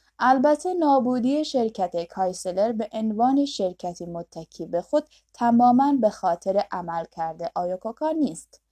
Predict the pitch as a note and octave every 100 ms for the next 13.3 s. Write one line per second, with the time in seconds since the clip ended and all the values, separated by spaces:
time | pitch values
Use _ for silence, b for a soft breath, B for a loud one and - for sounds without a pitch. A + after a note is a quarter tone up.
0 | _ _ F#3+ G3 F#3+ F#3 F3+ F3+ F3 F3+
1 | F#3 F#3+ G3 F#3 F3+ F#3 G3+ A3+ A3 F#3+
2 | F3 - F3 E3+ E3 - F3+ F#3+ F3+ F3+
3 | F3+ - - C#4+ C#4 C#4 B3+ F#3+ F3+ -
4 | E3 E3 - - E3 - B3+ D#4 D#4 D4
5 | C#4+ C#4+ D#4 D4+ D4+ _ - F#3 F#3 F3+
6 | F3 E3+ E3 E3 E3+ - F3+ F#3 G3+ b
7 | b F#3+ F#3 - E3+ - B3+ A3 - -
8 | - - - - - _ _ b b b
9 | - F4 F#4 F#4 B3+ A3+ G#3+ G3+ G#3 A#3
10 | - G3+ F3+ F3 E3 E3 - A#3 - A3+
11 | A#3 A#3 D#3+ - _ _ _ _ G#3 G3
12 | G3 A3 A3 - G#3+ G3+ G3 F3+ F3 -
13 | G3+ G3 G3